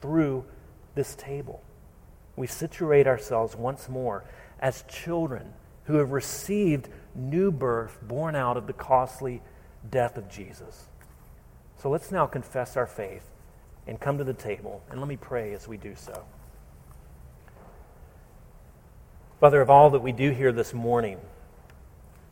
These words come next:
of all the accoutrements of worship and the songs that we sing, I pray that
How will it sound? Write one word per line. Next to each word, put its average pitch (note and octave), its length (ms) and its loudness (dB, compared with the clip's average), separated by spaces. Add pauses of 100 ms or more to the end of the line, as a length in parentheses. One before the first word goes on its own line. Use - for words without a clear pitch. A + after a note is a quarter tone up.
(640)
of A#2+ 80 -6
all C3+ 140 8
the C3 120 4
accoutrements B2+ 680 -2
of A2+ 100 -4
worship A#2 580 0
and G#2 180 -12
the G2+ 80 -8
songs C3+ 420 -2
that D3 80 -6
we B2+ 120 -10
sing, B2 420 -6
I A2+ 100 -8
pray C#3 360 -6
that A#2+ 240 -2